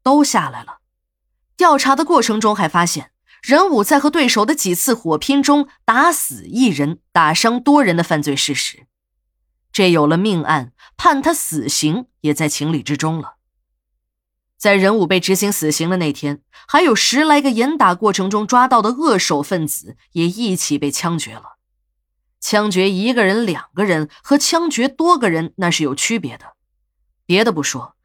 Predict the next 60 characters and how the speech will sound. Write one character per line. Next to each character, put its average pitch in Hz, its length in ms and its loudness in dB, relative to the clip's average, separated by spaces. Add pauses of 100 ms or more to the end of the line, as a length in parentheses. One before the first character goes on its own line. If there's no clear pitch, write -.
(140)
就 208 200 4
说 226 160 0
那 226 140 0
种 135 120 -8
视 220 280 2
觉 165 160 -4
冲 240 240 -4
击 165 140 -2
力 156 180 -2
吧。 - 180 -16 (680)
我 170 180 2
当 208 180 2
时 196 160 2
进 185 240 -2
馆 120 200 -4
的 135 80 -4
时 151 180 -2
间 175 180 -2
也 143 60 -2
不 151 100 -8
算 185 180 -2
短 - 280 -10
了， - 160 -20 (720)
有 160 200 2
的 202 100 0
时 156 180 -4
候 - 240 -12 (280)
枪 330 320 0
决 277 220 2
一 302 220 2
两 170 200 2
个 220 80 -2
人 208 120 0
的 196 100 -2
时 180 180 -2
候， 175 220 0 (160)
我 170 120 0
还 185 140 2
会 220 140 0
站 214 180 2
在 160 60 -2
前 147 300 -4
排， - 320 -12 (280)
紧 226 320 -2
贴 339 240 0
着 277 120 4
第 285 180 0
二 262 320 2
道 170 160 2
警 143 180 -6
戒 151 160 -2
线， 147 280 -6 (280)
伸 208 360 0
长 185 220 -2
了 202 60 0
脖 175 240 0
子 196 120 -2
向 151 220 -2
里 - 140 -12
看。 - 280 -12